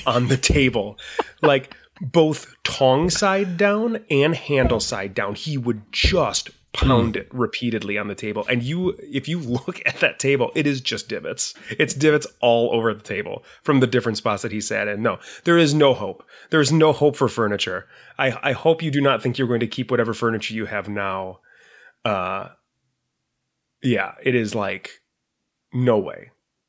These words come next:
Speaker 2: Okay. Fair. All right. I might just pack up that monitor and stick it away. Maybe I'll put it in my wife's office. We'll see. Kinda depends. It was really, the one other option that we had is,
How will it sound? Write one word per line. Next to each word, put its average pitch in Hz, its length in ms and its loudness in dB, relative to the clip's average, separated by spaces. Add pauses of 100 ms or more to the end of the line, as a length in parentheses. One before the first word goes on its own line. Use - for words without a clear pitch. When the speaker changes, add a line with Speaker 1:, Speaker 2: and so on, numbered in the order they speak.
(440)
Speaker 2:
Okay. 185 440 0 (520)
Fair. 165 520 2
All 208 100 0
right. 269 240 2
I - 120 -2
might 233 180 -2
just 240 180 -6
pack 226 240 -2
up 233 140 -2
that 233 160 -2
monitor 214 340 2
and 170 160 2
stick - 260 -2
it 165 60 -2
away. 151 260 4
Maybe 185 440 4
I'll 190 100 6
put 165 180 0
it 160 40 2
in 156 60 2
my 151 100 4
wife's 131 300 0
office. 107 440 0 (400)
We'll 175 240 4
see. 104 400 -2
Kinda 175 280 2
depends. 98 580 -2 (280)
It 175 80 4
was 151 160 2
really, 180 320 4
the 151 160 2
one 170 360 2
other 139 380 2
option 123 340 0
that 113 80 0
we 110 120 2
had 120 300 2
is, 104 340 -4